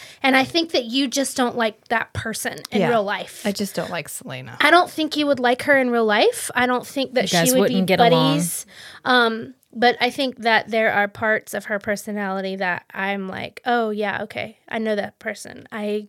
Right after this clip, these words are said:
Speaker 1: can relate to that. I recognize where that's coming from." You know, she does do things that are, there's a part in the book, and I think I wrote it down and I should pull it up, there, where Chaol describes her as insane. And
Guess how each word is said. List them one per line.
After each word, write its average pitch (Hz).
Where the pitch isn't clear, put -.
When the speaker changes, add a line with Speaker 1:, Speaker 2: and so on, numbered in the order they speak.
Speaker 1:
can 226
relate 254
to -
that. 254
I 214
recognize 208
where 208
that's 202
coming 320
from." 294
You 269
know, 240
she 262
does 240
do 226
things 214
that 202
are, 208
there's 226
a 240
part 220
in 214
the 208
book, 202
and 220
I 226
think 247
I 262
wrote 214
it 208
down 202
and 196
I 202
should 196
pull 196
it 196
up, 202
there, 226
where 220
Chaol 233
describes -
her 359
as 226
insane. 226
And 214